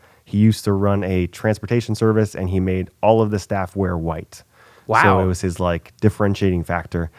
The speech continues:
Speaker 1: And he's telling me the story, and he's kinda sitting back in his chair and rocking with, like, his eyes closed, like he's just, like, grasping onto these
Speaker 2: Re-,
Speaker 1: memories.
Speaker 2: yeah. Really in touch with himself. Really,
Speaker 1: Yeah.
Speaker 2: really pleased.
Speaker 1: And, um, it really has nothing to do with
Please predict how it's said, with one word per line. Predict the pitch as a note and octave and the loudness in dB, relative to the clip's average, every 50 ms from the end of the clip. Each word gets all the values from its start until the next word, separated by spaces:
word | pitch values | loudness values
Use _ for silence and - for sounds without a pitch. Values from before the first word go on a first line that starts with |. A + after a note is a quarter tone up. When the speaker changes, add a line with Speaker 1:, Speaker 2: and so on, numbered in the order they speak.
| - - - - - _ - - | -20 -20 -20 -20 -20 _ -10 -2
Speaker 1:
And | F#2 G2+ G2 G2 G2 G2 F#2 - | 0 2 4 4 2 0 -2 -4
he's | - - G2+ F#2 - | -4 -6 -6 -4 -4
telling | - - D3+ D#3 D3+ C#3+ | 2 4 4 6 6 6
me | C3+ | 4
the | A#2 G#2+ | 4 2
story, | - - A#2 A2+ A2 A2 A2 | 2 2 2 4 4 4 2
and | G#2 F#2+ | 2 0
he's | F2 D#2+ - | -2 -4 -4
kinda | - F#2+ F2 | -6 -6 -6
sitting | - - A2+ G2 F#2+ | -4 -6 -4 -4 -2
back | F#2 F#2+ F#2+ F#2 F2+ | -4 -2 -4 -4 -4
in | F#2+ | -6
his | F2 - | -8 -8
chair | - - F#2 | -8 -6 -6
and | F2+ F2 | -4 -4
rocking | F#2 F#2 F2+ F2 - - F2 E2+ | -4 -4 -4 -4 -4 -4 -4 -4
with, | E2 - | -4 -4
like, | E2+ E2 - | -6 -8 -8
his | E2 D2+ | -6 -6
eyes | E2 F2 F2 E2+ | -4 -4 -4 -6
closed, | - - - F2 F2 E2+ D#2+ E2 | -8 -8 -8 -6 -6 -6 -6 -8
like | E2+ E2 | -12 -12
he's | - - D#2 G#2+ | -10 -12 -12 -12
just, | G#2+ D#2+ - - _ _ _ _ - - | -12 -14 -16 -18 _ _ _ _ -16 -14
like, | - - _ _ _ _ _ - | -14 -14 _ _ _ _ _ -6
grasping | - F2+ F2 E2 - - F2+ E2+ | -4 -2 -2 -2 -4 -6 -6 -4
onto | E2 - - - | -4 -4 -4 -4
these | E2 C3 | -2 2
Speaker 2:
Re-, | C#3 D3+ | 2 2
Speaker 1:
memories. | - - - - B2+ A#2 | 2 0 -2 -4 -4 -4
Speaker 2:
yeah. | A#2 G#2+ - - - | -4 -6 -8 -2 4
Really | C3+ E3 E3+ E3 D3+ | 6 6 6 6 4
in | B2+ | 0
touch | - - D3+ C3+ - | 2 2 2 2 0
with | C3 A2+ | -4 -8
himself. | A#2+ G#2+ - - A#2+ G#2 G#2 G2+ - | -8 -8 -4 -2 0 0 0 0 2
Really, | C3+ - - | 6 6 6
Speaker 1:
Yeah. | A2+ F#2+ F2 | 6 6 2
Speaker 2:
really | C#3+ D3 D3 C3 | 0 -2 -2 -2
pleased. | - - - | -4 2 4
Speaker 1:
And, | - A2 G#2+ A2 A2 A2 A2 G2 G2+ | 6 6 8 6 6 4 2 2 4
um, | A2 G#2+ G#2 G#2 G#2+ G#2+ F#2+ - | 4 6 6 6 4 4 2 2
it | B2 | 6
really | D3+ F3 G#3 F#3 | 6 6 6 6
has | C3+ A#2 | 4 4
nothing | A#2+ C3 B2 - A2 G2+ | 2 2 2 2 0 -2
to | F#2+ | 0
do | G2 G#2+ A2+ A2 G2+ | 2 4 4 4 4
with | F#2+ F#2 F2+ E2 D#2+ - | 2 0 -2 -4 -8 -14